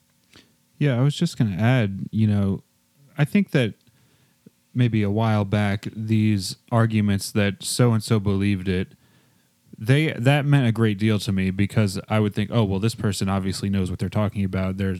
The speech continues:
they're a smart person. They've thought through these things, so that must be the correct position."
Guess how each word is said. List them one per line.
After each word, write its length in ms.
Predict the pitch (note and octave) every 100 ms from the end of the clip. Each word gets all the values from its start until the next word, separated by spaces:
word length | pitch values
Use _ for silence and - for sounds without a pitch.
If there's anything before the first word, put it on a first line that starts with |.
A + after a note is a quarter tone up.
| -
they're 220 | G2+ G2
a 60 |
smart 260 | F#2+ G#2+ F#2+
person. 480 | G#2+ F#2+ - G2 G2 - - -
They've 120 | G#2
thought 240 | F#2+ G2+ F2
through 140 | G#2+
these 200 | G2 F#2
things, 240 | F#2+ F#2
so 180 | - G2
that 240 | F#2 F#2+ F#2
must 240 | F#2+ -
be 100 | G2
the 120 | F#2
correct 280 | - F#2 F2+
position." 480 | F#2+ F#2 F2+ G2